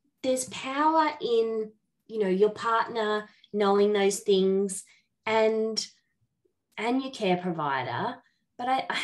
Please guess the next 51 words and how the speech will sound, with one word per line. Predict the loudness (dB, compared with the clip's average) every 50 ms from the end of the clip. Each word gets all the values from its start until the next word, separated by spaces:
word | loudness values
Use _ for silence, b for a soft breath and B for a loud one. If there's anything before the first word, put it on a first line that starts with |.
| -8 -8 -8
I | -8
think | -4 -2 0 0 2 4
we, | 2 2 2 2
we | -2 -2
talk | -2 0 -2 -2 0
a | 2
lot | 2 2 2
about | 2 -2 -2 -2 -4
surrender | -6 -6 -4 -2 0 0 0 0 0 0
in | 0 0 0
labour | 0 0 0 0 0 0
and | -2 -2 -2
birth, | -2 -4 -4 -4 -4
which | -6 -6 -6
is | -8 -8 -10 -10
really | -8 -4 -2 -2 -2
tricky | -2 -4 -8 -8 -10 -6 -6 -4 -2 -2 -2 -4 -8 B B B B B B B _
because | -12 -10 -4 0 0 0 0 0 -6
we, | -6 -6 -6 -4 -4 -6 -6 -8 -10 -14 _
we | -8 -6 -6
don't | -2 0 0 0 0 0
often | -2 0 2 2 2
surrender | 2 2 0 0 -2 -2 0 0
a | 0 2
lot | 4 2 2 2 2
in | 0 0 2
our | 0 0
day-to-day | 0 0 0 0 0 -2 -4 -4 -2 0 0 0 0
life. | -2 -4 -2 -2 -2 -4 -4 -6
But | -4 0
then | 0 2 4
when | 4 2
we | 2 2
get | 2 0 0 0
to | -4 -2 0
labour | 2 4 4 4 2
and | 0 0 0
birth, | 2 2 2 2 0
it's | -6 -10 -8
like, | -8 -8 -6 0
oh, | 2 4 4 4 4 2 0
trust | -4 -6 -2 0 0 0 0 -4 -6 -4
and | -4 -4 -4
surrender. | -4 -4 -2 0 0 0 0 0 -2 -2 -4 -4 -4 -4
And | -6 -6 -6
it's | -6 -4
something | -4 -2 -2 -2 -6 -6
we | -6 -4 -4
have | -4 -4 -6
to | -8 -12
practice. | -14 -6 -6 -6 -6 -6 -10 _ -10 -10 -10 -10 -12 -14 -14